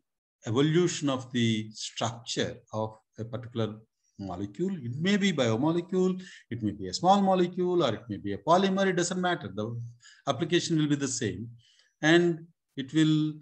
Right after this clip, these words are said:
tell how the molecule will be temporally evolved, the structure, how it is changing as a function of time. And sometimes you don't want to go in a time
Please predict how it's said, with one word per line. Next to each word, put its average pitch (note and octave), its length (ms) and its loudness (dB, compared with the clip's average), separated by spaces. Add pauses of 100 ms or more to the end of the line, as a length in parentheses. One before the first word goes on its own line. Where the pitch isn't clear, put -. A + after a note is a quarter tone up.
(680)
tell D3+ 380 4 (140)
how E3 240 4
the F3+ 140 2
molecule C3 580 2
will A#2 160 0
be A#2 380 0 (800)
temporally C3 640 2
evolved, G#2 600 0
the G2 100 -6
structure, C3+ 600 -4
how A#2 220 0
it A#2+ 100 -2
is A#2 240 -2
changing A2 460 -2
as A2 120 -2
a B2 60 -4
function G2+ 380 -8
of - 120 -16
time. A#2+ 180 -6 (960)
And A#3 320 6
sometimes F#3 720 2 (320)
you D#3+ 100 2
don't G3 280 4
want E3 260 4
to E3 80 0
go D3 280 4
in D#3 120 4
a C3+ 140 0
time D3 480 0